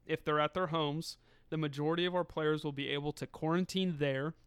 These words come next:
Then we've got some w-, safe ways being able to bring them back. I think in that essence, I'm talking about the P P E. I think he's talking probably about the P P E and the, and maybe flying.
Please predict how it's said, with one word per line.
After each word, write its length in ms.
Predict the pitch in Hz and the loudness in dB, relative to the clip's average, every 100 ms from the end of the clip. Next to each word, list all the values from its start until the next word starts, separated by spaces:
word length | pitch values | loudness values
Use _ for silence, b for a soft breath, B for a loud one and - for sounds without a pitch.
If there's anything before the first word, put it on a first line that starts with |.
| - | -10
Then 260 | 143 175 208 | 2 4 4
we've 120 | 190 | 4
got 200 | 190 160 | 2 2
some 220 | - 156 | -2 0
w-, 140 | 147 147 | 0 -4
safe 360 | - 160 160 | 0 0 2
ways 260 | 156 151 143 | 0 2 2
being 200 | 139 147 | 0 0
able 240 | 151 143 143 | 0 -2 -4
to 120 | 147 | -4
bring 280 | 135 143 143 | -2 -2 0
them 140 | 170 | -2
back. 400 | 170 147 147 - - b b b _ | 0 0 -2 -6 -18 b b b _
I 100 | 147 | -4
think 320 | 135 147 143 | 0 0 0
in 180 | - 147 | -2 -2
that 140 | 139 139 | 0 0
essence, 520 | 139 - 143 - - | -2 -2 -6 -6 -10
I'm 100 | 135 | -10
talking 300 | 135 139 135 | -2 -2 -2
about 280 | 135 135 - | -2 -2 -4
the 60 | 143 | -10
P 220 | - 143 | -6 -6
P 120 | 143 131 139 | -6 -4 -4
E. 20 | |
I 40 | 131 | -2
think 160 | 135 | -4
he's 100 | 131 - | -6 -8
talking 240 | 135 143 | -8 -6
probably 280 | 139 143 139 | -4 -4 -2
about 200 | 135 131 | -4 -6
the 80 | 123 | -6
P 180 | - 139 | -6 -2
P 140 | 135 135 139 131 | -2 -2 -2 0
E 40 | |
and 100 | 127 | -2
the, 60 | 127 - - - - | -6 -12 -18 -18 -8
and 260 | 147 131 127 | -4 -4 -2
maybe 220 | 135 131 | -2 -4
flying. 540 | - 143 135 123 123 | -4 -4 -2 -4 -8